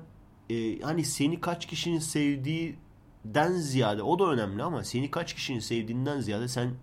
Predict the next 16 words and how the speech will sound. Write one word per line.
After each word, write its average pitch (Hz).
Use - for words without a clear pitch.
senin 131
yaptığın 123
iş 117
iyi 120
bir 101
iş -
mi? 92
Bu 117
önemli 107
yani. 87
Belki, 135
e, 131
sana 139
söylemişimdir. 131
Bu -
ilk 131